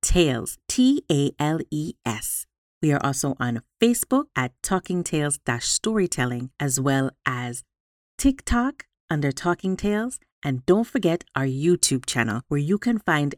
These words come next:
many stories performed by our storyteller. Our YouTube channel is Talkin, T A L K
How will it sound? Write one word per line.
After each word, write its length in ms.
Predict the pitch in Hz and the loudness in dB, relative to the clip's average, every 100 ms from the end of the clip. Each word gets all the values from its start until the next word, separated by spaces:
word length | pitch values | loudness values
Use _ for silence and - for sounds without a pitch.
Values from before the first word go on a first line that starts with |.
| - | -4
many 500 | 143 165 226 254 175 | -2 4 6 6 6
stories 500 | - - 139 135 135 | 2 0 0 -2 -4
performed 460 | - - 135 135 | -6 -4 -2 0
by 120 | 135 139 | 0 -2
our 120 | 151 | -2
storyteller. 720 | - 226 202 156 131 123 - - | 0 2 2 2 -2 -2 -4 -4
Our 100 | 139 | -2
YouTube 400 | 139 170 - 220 | 0 0 2 -2
channel 380 | - 156 139 156 - | 2 2 2 -2 -2
is 240 | 131 120 - | -2 -2 0
Talkin, 540 | 185 180 220 233 262 _ - | 2 2 2 2 0 _ -4
T 320 | 233 247 262 - | 0 0 0 0
A 160 | 151 - | 0 0
L 220 | 147 143 - | 0 -2 -2
K 280 | - 131 | -2 -2